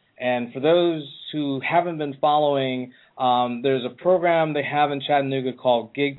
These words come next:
Tank, which brings together seven startup teams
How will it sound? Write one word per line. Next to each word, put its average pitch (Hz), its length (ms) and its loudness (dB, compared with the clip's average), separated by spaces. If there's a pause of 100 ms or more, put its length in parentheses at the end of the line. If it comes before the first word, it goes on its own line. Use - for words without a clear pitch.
Tank, 113 380 0 (400)
which 139 180 2 (140)
brings 160 320 2 (100)
together 135 480 2 (100)
seven 156 360 -2 (120)
startup 147 420 0 (100)
teams 131 520 -2